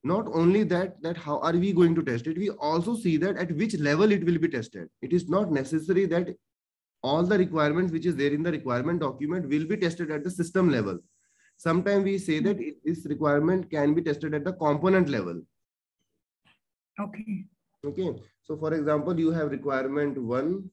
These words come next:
Speaker 1: requirement two, and suppose requirement three. So normally the requirement is that then there will be one attribute, right? Test level. Many companies it has, they will have one attribute test level. So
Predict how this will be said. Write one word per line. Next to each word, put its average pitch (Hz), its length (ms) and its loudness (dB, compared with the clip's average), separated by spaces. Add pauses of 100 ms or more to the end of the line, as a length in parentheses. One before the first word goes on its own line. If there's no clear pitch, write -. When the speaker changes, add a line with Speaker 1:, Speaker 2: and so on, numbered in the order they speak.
(160)
Speaker 1:
requirement 123 800 -2 (160)
two, 156 420 0 (260)
and 113 320 -8
suppose 123 320 -4
requirement 120 680 -2
three. 101 260 -4 (600)
So 135 80 -4
normally 147 640 4
the 123 140 -2
requirement 131 460 0
is 156 100 0
that 170 140 -2
then 156 180 0
there 147 140 0
will 147 140 -2
be 165 100 2
one 175 160 0
attribute, 117 600 -4 (600)
right? 175 240 -2 (380)
Test 175 420 -4
level. 98 420 -2 (1000)
Many 127 240 0
companies 151 420 0
it 123 140 -4
has, 143 280 -4
they 127 120 2
will 135 100 2
have 151 140 2
one 156 140 0
attribute 139 460 0
test 139 220 -4
level. 87 320 -6 (560)
So 180 540 2